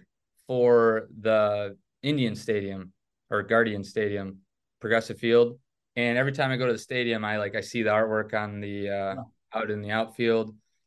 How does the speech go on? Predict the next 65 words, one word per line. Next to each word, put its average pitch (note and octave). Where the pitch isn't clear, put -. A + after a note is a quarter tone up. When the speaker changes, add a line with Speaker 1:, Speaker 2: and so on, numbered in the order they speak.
Speaker 1:
And A#2+
we A#2
used A#2
to A#2
do A#2
the G#2+
recycling A2
wrapped, G#2
and B2
it C#3
was C#3+
just C#3+
cool E3+
seeing C#3+
those B2
things A#2+
out A2
in G2+
person. G#2
All B2+
the, C3
like, A#2
Pierre's B2
Speaker 2:
Yeah. A#2
Speaker 1:
ice A#2
cream, B2+
uh, A2+
containers. B2+
Whenever A#2+
Speaker 2:
Yeah. A#2
Speaker 1:
I -
go A#2
to -
Heinen's, A2+
I'll G#2+
see A2+
those. A2
I've A2
designed G#2+
all G#2
those G#2+
and G#2
worked G#2
on G#2
all G2+
those. G2+
Uh, A2+
so B2
that's, A#2+
you A2+
know, G#2+
that A2
stuff's G#2+
pretty G2+
cool. G2
It's -
cool E3+
to C#3+
see C3+
your B2
work A#2+
out A2
in G#2
the, G2
out F#2+